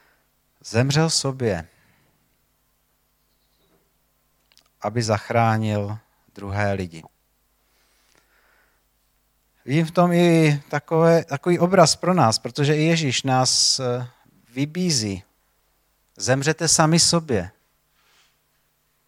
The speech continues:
Nehledejte to svoje, protože jinak ten život ztratíte. Ale jestliže ztratíte svůj život pro mě a pro evangelium,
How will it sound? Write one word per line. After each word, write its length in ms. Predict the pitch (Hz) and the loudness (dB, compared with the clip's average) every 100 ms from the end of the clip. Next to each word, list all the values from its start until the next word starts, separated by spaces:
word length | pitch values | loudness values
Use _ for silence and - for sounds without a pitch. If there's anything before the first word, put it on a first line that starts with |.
| _ _ _ _ 110 | _ _ _ _ -4
Nehledejte 760 | 131 139 156 156 156 156 160 | -2 2 4 4 2 4 0
to 160 | 151 156 | 2 0
svoje, 760 | - 147 160 151 117 110 143 - _ _ _ _ _ _ _ _ _ _ _ _ _ _ _ | 0 4 8 10 8 6 2 -6 _ _ _ _ _ _ _ _ _ _ _ _ _ _ _
protože 1000 | 127 - - 151 139 147 156 156 151 151 - _ 113 | -10 -10 -8 -6 -2 2 6 6 6 2 -2 _ -8
jinak 400 | 127 139 143 143 _ _ | -6 -2 -4 -6 _ _
ten 180 | - 131 | -10 -10
život 320 | 127 135 143 | -10 -10 -10
ztratíte. 800 | - - 127 127 135 135 - 82 - _ _ _ _ _ _ _ - | -10 -8 -8 -10 -14 -16 -16 -18 -20 _ _ _ _ _ _ _ 0
Ale 160 | 135 | 4
jestliže 380 | 175 - 208 185 | 4 2 4 4
ztratíte 1000 | - 180 180 196 202 - 143 127 117 117 - _ _ _ _ | 4 6 6 4 -2 4 8 8 6 2 -4 _ _ _ _
svůj 320 | - 127 139 | -6 0 2
život 280 | 131 139 135 | 2 2 2
pro 320 | - 135 165 | 0 2 4
mě 380 | 180 156 123 117 | 4 4 4 4
a 100 | 110 | 2
pro 260 | - 127 127 | 2 0 4
evangelium, 1080 | 147 190 190 156 131 117 107 98 107 139 | 4 4 4 4 4 2 -2 -4 -6 -12